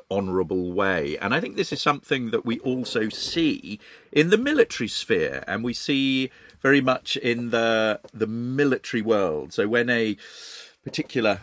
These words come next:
uh, army has been defeated, that there is a sort of tradition of military honour, uh, in defeat. So there's often a,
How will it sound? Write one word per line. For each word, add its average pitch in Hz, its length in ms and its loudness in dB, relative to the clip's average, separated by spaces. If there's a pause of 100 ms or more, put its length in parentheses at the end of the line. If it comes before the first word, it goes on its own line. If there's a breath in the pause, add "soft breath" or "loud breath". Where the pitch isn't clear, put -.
uh, 98 320 2
army 117 460 4
has 107 200 -2
been 90 220 -6
defeated, 143 840 -2 (100)
that 90 200 0
there 95 260 2
is 90 180 -2
a 90 80 0
sort 92 160 -4
of 90 80 -8
tradition 151 600 -2
of - 200 -6
military 127 720 -2 (220)
honour, 117 360 4 (360 soft breath)
uh, 98 360 2
in 95 160 -2
defeat. 87 500 -4
So 95 120 0
there's 90 220 0
often 110 280 -2
a, 78 220 -6